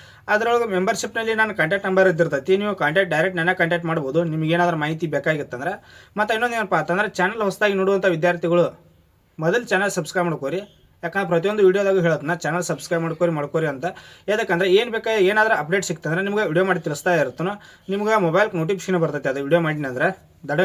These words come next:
ನೀವು ಮೊಬೈಲ್ ನೋಟಿಫಿಕೇಶನ್ ಬರ್ತಿರ್ತೈತಿ. ಅದಕ್ಕೆ ಚಾನಲ್ ಸಬ್ಸ್ಕ್ರೈಬ್ ಮಾಡ್ಕೊರಿ. ಮತ್ತೆ ಎಲ್ಲ ಏನ್ ಮೆಸ್ಕಾಂ ವಿದ್ಯಾರ್ಥಿಗಳು ಅದಾರಲ್ಲ, ಎಲ್ಲರೂ ಕೂಡ ವಿಡಿಯೋನ ಶೇರ್ ಮಾಡ್ರಿ. ಯಾಕಂದ್ರೆ ಎಲ್ಲರೂ ಕನ್ಫ್ಯೂಸ್ ಆಗತ್ತಾರ, ರಿಸಲ್ಟ್ ಯಾವಾಗ ಬರ್ತೈತಿ, ಬರ್ತೈತಿ, ಮತ್ತೆ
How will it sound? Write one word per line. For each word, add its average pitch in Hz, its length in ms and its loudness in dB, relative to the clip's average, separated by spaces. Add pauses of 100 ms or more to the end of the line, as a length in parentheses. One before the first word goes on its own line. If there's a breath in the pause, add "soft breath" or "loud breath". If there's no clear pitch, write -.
ನೀವು 202 120 -2 (100)
ಮೊಬೈಲ್ 160 260 0
ನೋಟಿಫಿಕೇಶನ್ 170 420 -4
ಬರ್ತಿರ್ತೈತಿ. 139 440 -4 (100)
ಅದಕ್ಕೆ 220 260 -4
ಚಾನಲ್ 185 260 4
ಸಬ್ಸ್ಕ್ರೈಬ್ 175 320 -2
ಮಾಡ್ಕೊರಿ. 165 260 -6 (500 loud breath)
ಮತ್ತೆ 214 240 2 (220)
ಎಲ್ಲ 175 100 2 (140)
ಏನ್ 214 180 -2
ಮೆಸ್ಕಾಂ 214 260 -2 (100)
ವಿದ್ಯಾರ್ಥಿಗಳು 190 500 2 (140)
ಅದಾರಲ್ಲ, 156 280 2 (120)
ಎಲ್ಲರೂ 190 280 2
ಕೂಡ 214 80 0 (100)
ವಿಡಿಯೋನ 170 300 0
ಶೇರ್ 170 200 0
ಮಾಡ್ರಿ. 147 240 -4 (360 loud breath)
ಯಾಕಂದ್ರೆ 208 420 2
ಎಲ್ಲರೂ 190 260 2
ಕನ್ಫ್ಯೂಸ್ 175 280 0
ಆಗತ್ತಾರ, 143 280 0 (280)
ರಿಸಲ್ಟ್ 170 300 0
ಯಾವಾಗ 170 200 2
ಬರ್ತೈತಿ, 170 400 0
ಬರ್ತೈತಿ, 175 380 -2
ಮತ್ತೆ 220 180 0